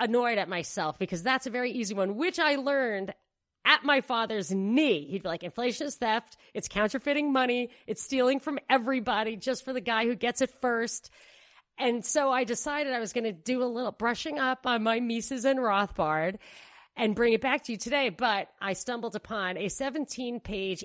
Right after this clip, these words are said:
econometric study that proves that, that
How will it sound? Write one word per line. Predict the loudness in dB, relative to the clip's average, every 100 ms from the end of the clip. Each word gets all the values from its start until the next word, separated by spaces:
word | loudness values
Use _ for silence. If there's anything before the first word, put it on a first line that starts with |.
| -4
econometric | -4 -2 -4 -4 -4 -4 -4 -6
study | -6 -2 0 0 -2 -4 -4
that | -2 -2 -4
proves | -6 0 6 6 6 4 2 -2 -8 -12 _ _ _ -4
that, | 0 0 -2 _ _ -8 0
that | 2 2 0